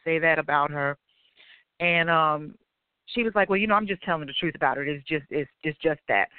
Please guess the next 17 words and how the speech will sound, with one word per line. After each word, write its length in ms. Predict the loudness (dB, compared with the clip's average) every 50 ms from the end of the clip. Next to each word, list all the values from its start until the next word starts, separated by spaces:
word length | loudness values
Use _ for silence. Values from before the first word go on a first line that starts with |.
| -20 -20 -20 -16 -6 -4
Um, 140 | -2 0 0
I 60 | -2
believe 420 | -2 -4 -4 -4 -4 -6 -6 -6
her, 600 | -8 -8 -2 2 4 4 4 4 2 0 -2 -4 -8
her 200 | -8 -6 -4 -4
comment 480 | -4 -6 -6 -2 -2 -2 0 -2 -4 -4
was, 400 | -2 0 2 2 2 0 -2 -4 -10 _ _ _ _ _ _ _ _ _ _ _ _ _ _ _ 2
uh, 380 | 4 4 4 4 4 2 0 -2 -6 -10 -8
she 80 | -6
looked 180 | -6 -4 -2 -2
like 160 | -4 -4 -4
an 100 | -2 -2
ape, 300 | 0 0 -2 -4 _ _ _ _ _ _ _ _ 0
so 100 | 0 0
to 80 | 0 -2 -10
speak. 240 | -12 -14 -14 -14 -16 -20 _ _ _ _ _ _ _ _ _ _ -20 -8 _
And 480 | 2 2 4 4 4 4 2 2 0